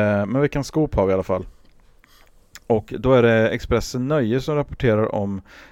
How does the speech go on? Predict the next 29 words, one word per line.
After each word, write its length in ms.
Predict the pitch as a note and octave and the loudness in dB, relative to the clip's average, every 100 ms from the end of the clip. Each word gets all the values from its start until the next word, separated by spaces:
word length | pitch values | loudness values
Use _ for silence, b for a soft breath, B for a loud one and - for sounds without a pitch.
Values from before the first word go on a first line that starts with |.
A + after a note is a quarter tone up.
| _ | _
eh, 160 | G#2+ G#2+ | -4 -2
att 160 | G#2+ G#2 | -2 -6
Charlotte 540 | - - C3 A2+ G2 - | -12 -2 0 2 -2 -2
Perrelli, 600 | C3+ D3+ E3 G#2+ F2+ A2 - | 2 2 2 0 0 -4 -6
eh, 320 | G2 F#2+ F#2 - - | -2 0 -2 -6 -12
skulle 360 | - - G2+ F#2+ | -10 -4 -2 -2
fira 280 | - G2 F2+ | -4 -4 -2
valborg, 640 | F#2 C3+ C#3 - - - - | 0 2 0 -4 -10 -10 -16
som 180 | - G#2+ | -10 -6
så 80 | F#2+ | -4
väldigt 260 | F#2 E2+ - | -4 -6 -8
många 180 | E2+ | -8
gjorde 260 | E2+ E2+ E2+ | -8 -8 -8
här, 220 | F#2 - - - - B B B B B B | -8 -10 -14 -20 -20 B B B B B B
eh, 640 | - G2+ F#2 F2+ F2+ - G2 | -2 2 2 0 -4 -6 -4
alldeles 280 | G2 - - | -4 -6 -8
nyligen. 400 | G2 - - - | -8 -8 -10 -6
Och, 520 | - G#2+ - - - | -4 -4 -6 -10 0
eh, 440 | G#2 G2+ G2 G2 - b b b - _ _ _ | 2 2 2 -2 -8 b b b -20 _ _ _
de 200 | A#2+ A#2+ - | -2 -2 -2
stod 320 | - C3+ D3 | 0 2 2
då 260 | B2 D3+ D#3 - | 2 0 -4 -4
i 160 | A#2+ | -2
Holiday 380 | A2 A2+ G#2+ A2+ | 2 2 4 0
Club 260 | - A2+ G#2+ | 0 0 2
i 20 | |
Åre 420 | A2 A2 G#2 D3 - - | 4 4 4 0 -4 -8
och, 420 | G#2 G2+ - - | -4 -4 -4 -4
eh, 420 | A2 G#2 G2 F#2+ | 0 2 2 0